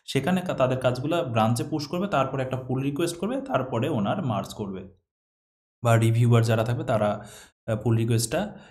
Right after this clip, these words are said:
অ্যাকসেপ্ট করবে। তো সেই ক্ষেত্রে সেটা করতে গেলে প্রথমে আমি আমার ওনারে চলে যাব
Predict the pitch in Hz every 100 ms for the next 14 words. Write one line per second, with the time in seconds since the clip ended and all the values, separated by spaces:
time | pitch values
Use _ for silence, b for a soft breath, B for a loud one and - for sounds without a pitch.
0 | B 113 - 110 - 107 - - b _
1 | - 143 180 214 214 185 - - 110 160
2 | 190 - 131 123 127 139 - 139 104 101
3 | 113 117 113 123 123 117 117 113 110 110
4 | 113 156 170 107 101 98 98 143 202